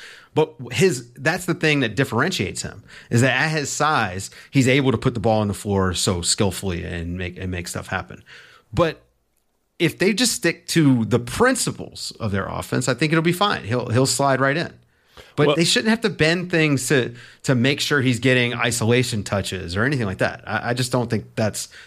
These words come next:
Speaker 1: that's the move. As a matter of fact, I don't even know. Like, I, I mean, he wa-, he should shoot threes when he's open with them. But this thing where it's like, "Well, let's design plays to get Zion going from three." I don't wanna see that shit either. Like, I wanna see Zion going to the basket,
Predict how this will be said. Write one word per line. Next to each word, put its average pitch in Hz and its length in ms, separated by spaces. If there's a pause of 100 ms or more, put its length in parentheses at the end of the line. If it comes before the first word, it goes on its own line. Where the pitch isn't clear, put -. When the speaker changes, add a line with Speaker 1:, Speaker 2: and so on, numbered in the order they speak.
Speaker 1:
that's 120 200
the 117 80
move. 156 280
As 135 100
a - 20
matter 196 180
of 185 80
fact, 220 300 (800)
I 185 40
don't 262 100
even 277 160
know. 254 340
Like, 175 200
I, 160 240
I - 20
mean, 175 160
he 180 120
wa-, 190 160
he 175 180
should 190 160
shoot 262 260
threes 220 320
when 208 100
he's 139 160
open 180 360
with 208 160
them. 220 280 (300)
But 156 220
this 151 160
thing 175 240
where 165 160
it's 147 120
like, 135 140
"Well, 123 140
let's 180 180
design 139 520
plays 131 360
to 135 60
get 120 160
Zion 120 380
going 117 280
from 98 160
three." 131 240
I 113 100
don't 147 120
wanna 127 120
see 113 180
that 110 180
shit 101 180
either. 92 320
Like, 101 220 (400)
I 143 100
wanna 165 200
see 170 140
Zion 131 420
going 127 200
to 110 80
the 98 80
basket, 92 460